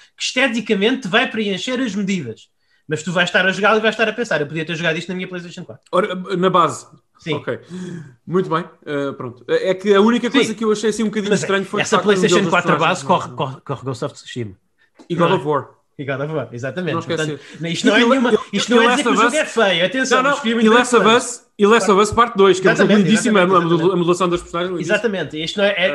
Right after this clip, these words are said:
Speaker 1: por
Speaker 2: Ah.
Speaker 1: isso que eu estou a dizer. Isto não
Speaker 2: Sim,
Speaker 1: é
Speaker 2: sim,
Speaker 1: um
Speaker 2: sim.
Speaker 1: Cyberpunk. Este, você
Speaker 2: Não, é que, é, é que eu vejo os trailers e o ambiente, a, a, a, os cenários e a geometria dos cenários parece-me até bastante boa.
Speaker 1: Não, é muito
Speaker 2: Mas,
Speaker 1: bo-, é, é, é
Speaker 2: as
Speaker 1: muito
Speaker 2: persona-,
Speaker 1: lá.
Speaker 2: as personagens é muito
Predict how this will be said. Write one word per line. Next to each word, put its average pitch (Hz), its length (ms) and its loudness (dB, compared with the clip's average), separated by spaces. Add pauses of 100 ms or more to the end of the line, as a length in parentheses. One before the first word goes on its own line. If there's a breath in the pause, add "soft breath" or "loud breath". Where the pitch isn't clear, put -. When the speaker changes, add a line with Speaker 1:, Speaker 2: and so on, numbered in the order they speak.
(100)
Speaker 1:
por - 80 -6
Speaker 2:
Ah. - 20 -2
Speaker 1:
isso 220 80 -4
que 285 60 -2
eu - 20 -2
estou 277 100 -2
a 262 40 -2
dizer. 196 240 -4 (180 loud breath)
Isto 208 180 -8
não 208 80 0
Speaker 2:
Sim, 247 60 2
Speaker 1:
é - 20 2
Speaker 2:
sim, 247 60 0
Speaker 1:
um 190 80 -2
Speaker 2:
sim. 147 120 -6
Speaker 1:
Cyberpunk. 190 500 0 (360)
Este, 147 380 -6
você 156 220 -2
Speaker 2:
Não, 403 80 4
é 285 80 2
que, 277 100 -2
é, 254 320 0
é 233 60 4
que 302 80 -2
eu 247 40 2
vejo 254 220 2
os 220 60 -6
trailers 240 340 2
e 240 60 0
o 220 180 2
ambiente, 220 580 2
a, 175 60 0
a, 165 540 -6
a, 190 60 -6
os 190 200 -12
cenários 196 640 -2
e 202 60 -4
a - 20 -2
geometria 220 540 -4
dos 202 180 -8
cenários 214 320 -6
parece-me 262 460 -6
até 254 340 0
bastante 220 400 -8
boa. 220 140 -2
Speaker 1:
Não, 294 220 2
é 311 40 0
muito 320 140 -2
Speaker 2:
Mas, 302 100 -6
Speaker 1:
bo-, 233 80 -2
é, 240 140 0
é, 247 240 -2
é 254 80 -2
Speaker 2:
as 247 40 -2
Speaker 1:
muito 311 140 -2
Speaker 2:
persona-, 233 380 0
Speaker 1:
lá. 254 80 6
Speaker 2:
as 247 180 0
personagens 220 480 -2
é 208 80 0
muito 202 680 -4